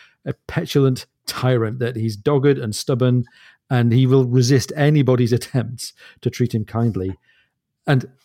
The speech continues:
they withdraw as well because Stephen's got authority over them. No such authority <laughs> does he have over the ship's guests, these Parsons and the other officers,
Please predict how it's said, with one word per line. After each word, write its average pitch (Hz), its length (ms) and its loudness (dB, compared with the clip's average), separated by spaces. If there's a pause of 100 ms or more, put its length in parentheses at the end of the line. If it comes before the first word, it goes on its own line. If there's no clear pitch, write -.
(200)
they 123 400 2
withdraw 135 480 0
as 117 80 0
well 131 120 2
because - 260 -2
Stephen's 110 320 -2
got 127 160 -6
authority 131 640 -4
over 98 260 -8
them. 98 380 -6 (720)
No 131 360 2
such 156 360 -2
authority 127 840 -4 (220)
<laughs> - 240 -20
does 135 140 0
he 120 100 -2
have 107 340 -4 (100)
over 120 220 2
the 110 80 2
ship's 135 240 -4
guests, - 480 -4
these 110 220 -8
Parsons 104 500 -10 (380)
and 110 120 -6
the 120 120 -6
other 117 180 -2
officers, 104 380 -6